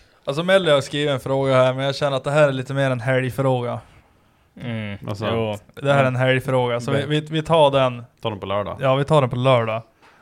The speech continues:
Speaker 1: Och det är fråga till alla. Ni ska ran-, rangordna era familjemedlemmar från sämst till bäst.
Speaker 3: <laughs> Ja, för fan.
Speaker 1: Ja, den är tung. Den är tung.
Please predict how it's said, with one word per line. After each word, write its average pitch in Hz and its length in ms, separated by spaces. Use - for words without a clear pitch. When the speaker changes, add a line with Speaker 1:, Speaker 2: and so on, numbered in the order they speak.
Speaker 1:
Och 135 80
det 139 80
är 131 40
fråga 135 380
till 139 120
alla. 131 400
Ni 123 120
ska 131 200
ran-, 131 340
rangordna 135 760
era 123 140
familjemedlemmar 127 1000
från 131 220
sämst 131 460
till 113 100
bäst. 117 520
Speaker 3:
<laughs> - 100
Ja, - 80
för - 140
fan. - 460
Speaker 1:
Ja, 131 340
den 139 160
är 156 80
tung. 127 400
Den 127 180
är 127 60
tung. 123 300